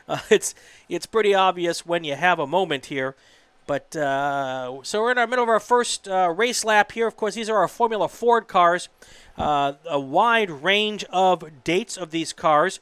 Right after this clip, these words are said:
Our oldest one looks like it's a nineteen sixty-nine Winkleman. That is the Eric Inkrot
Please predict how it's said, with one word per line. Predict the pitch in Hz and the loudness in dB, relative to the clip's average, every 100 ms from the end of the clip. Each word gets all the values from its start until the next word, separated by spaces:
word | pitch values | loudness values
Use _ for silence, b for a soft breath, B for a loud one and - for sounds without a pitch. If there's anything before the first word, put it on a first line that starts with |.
| B B B - | B B B 0
Our | 135 - | 0 2
oldest | 190 220 240 - | 0 0 -2 -6
one | - 196 185 180 - | -6 -4 -2 -4 -8
looks | 156 190 - | -4 -4 -4
like | 190 185 180 | -4 -4 -4
it's | 170 | -8
a | 175 160 | -8 -8
nineteen | 156 202 196 - - 214 196 190 | -6 -8 -10 -14 -10 -6 -6 -6
sixty-nine | 147 - 226 214 - 196 180 180 175 170 139 127 | -8 -6 -6 -8 -10 -10 -4 0 0 -2 -6 -2
Winkleman. | 202 294 208 151 156 170 | -4 0 -2 -2 -4 -2
That | 165 175 | -2 -2
is | 175 190 160 | -4 -6 -6
the | 170 - | -10 -6
Eric | 180 170 - | -2 -2 -4
Inkrot | 196 214 170 | -12 -6 -2